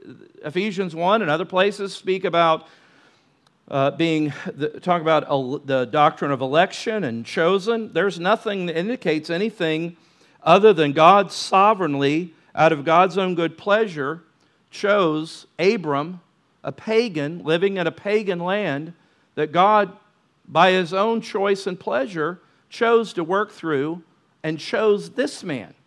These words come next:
Why didn't he choose his brother, Haran? Why didn't he choose his father, Terah? Why didn't he choose somebody else? I don't know. But God chose Abram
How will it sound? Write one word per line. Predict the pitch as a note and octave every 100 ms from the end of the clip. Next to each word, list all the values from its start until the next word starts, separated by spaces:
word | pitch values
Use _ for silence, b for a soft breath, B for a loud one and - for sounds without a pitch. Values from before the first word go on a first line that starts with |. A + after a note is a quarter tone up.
| _ _ _ -
Why | E3+
didn't | A3+
he | B3+
choose | - B3+ B3
his | A#3
brother, | F#3 G#3+ B3+ D4 D3 - _ _ _ _ _
Haran? | G#3+ B3 C#4+ F#3 F#2+
Why | A#2 G3
didn't | A#3 A#3
he |
choose | A#3 B3 A#3+ A3
his | A3+
father, | - A3+ C4 D4+ G#3+ B2+ b b -
Terah? | B3 C#4+ A3
Why | B2+ F#3
didn't | A#3+
he | B3
choose | A#3+ B3+ A#3+
somebody | - A#3+ A#3+ C#4
else? | D4+ -
I | C3 G3+
don't | D4+
know. | D#3+ F3 B3+ _ b b b
But | G3+ F#3+
God | A#3 D4 D4
chose | - B3+ G#3 G3 G#3 - -
Abram | A#3+ D4+ A3+ D#3 D3 G3+